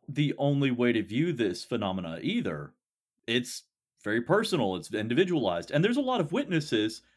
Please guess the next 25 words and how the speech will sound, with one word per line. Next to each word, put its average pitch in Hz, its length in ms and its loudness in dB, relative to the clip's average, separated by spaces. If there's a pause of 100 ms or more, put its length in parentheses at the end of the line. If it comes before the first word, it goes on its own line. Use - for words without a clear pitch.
(420)
who 170 180 4
begin 143 680 4 (640)
with 123 500 4
fear. 104 580 2 (440)
The 113 120 2
event 123 300 2
happened 113 480 0
and 101 140 -2
they're 101 100 -2
scared, 107 640 0 (460)
but 135 200 0
then 156 140 4
it 165 80 -6
turns 165 300 0
into 151 300 2
this 135 360 -2 (240)
life-altering 120 1200 0 (380)
event 127 580 0
that 117 200 0
shaped - 440 -2
the 143 80 -2
direction 120 720 0
of 110 360 0
their 113 180 2
life 117 340 2